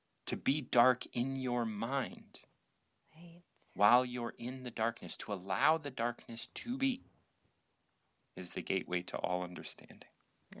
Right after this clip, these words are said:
Speaker 2: I love it. Beautiful. Just, like, calm and clear and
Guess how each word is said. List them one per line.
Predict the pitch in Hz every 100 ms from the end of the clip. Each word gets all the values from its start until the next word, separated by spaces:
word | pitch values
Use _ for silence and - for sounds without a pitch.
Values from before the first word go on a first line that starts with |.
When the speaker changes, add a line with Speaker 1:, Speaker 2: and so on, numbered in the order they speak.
| 175
Speaker 2:
I | 160
love | 151 165
it. | 165 143 - _ _ _ _ _ _ _ _ _ _ _ _ _ _
Beautiful. | 180 175 165 156 151 151 _ _ _ _ _ _ _ - _ - - - -
Just, | 165
like, | 165 147
calm | - 160 160 170 175 180
and | 147 147
clear | - 156 151 160 165
and | 170 156 151